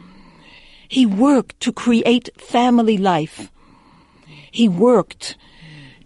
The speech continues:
to make sure that his business life was the way it had to be. It had to be our way of thinking, not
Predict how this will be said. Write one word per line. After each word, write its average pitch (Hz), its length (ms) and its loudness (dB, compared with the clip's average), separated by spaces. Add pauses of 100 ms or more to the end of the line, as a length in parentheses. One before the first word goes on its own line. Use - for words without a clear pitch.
(340)
to - 100 -6
make 175 200 0
sure 226 400 2
that 202 180 0
his 202 220 -2
business 226 520 0
life 151 440 -2 (640)
was 165 240 -4
the 170 140 -2
way 175 720 2 (220)
it 175 120 -4
had 165 400 -2
to 180 80 -6
be. 151 380 -4 (1000)
It 180 140 -6
had 202 180 -4
to 202 120 -4
be 196 200 -2 (200)
our 214 360 2
way 175 280 2
of 156 100 -2
thinking, 151 640 -4 (760)
not 208 400 -2